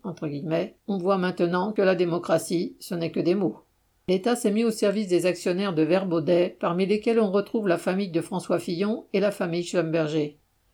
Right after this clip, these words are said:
Le soir même, des individus ont voulu terroriser un délégué C G T.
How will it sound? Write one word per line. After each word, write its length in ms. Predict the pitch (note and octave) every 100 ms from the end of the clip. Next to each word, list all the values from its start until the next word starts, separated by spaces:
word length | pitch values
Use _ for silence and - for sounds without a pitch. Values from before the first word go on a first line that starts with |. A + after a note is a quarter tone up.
| _ -
Le 120 | F3+
soir 260 | - F#3 F#3+
même, 240 | A3 B3
des 220 | G3 E3
individus 500 | F3+ F3 F3+ F#3+ A3+
ont 100 | A3+
voulu 260 | E3+ F3 F#3
terroriser 540 | G3 F#3+ F3+ F3 F#3+
un 120 | G#3
délégué 340 | D#3+ D#3+ D#3+ F#3+
C 160 | F3+
G 180 | D#3+ E3
T. 320 | D#3+ D#3+ D3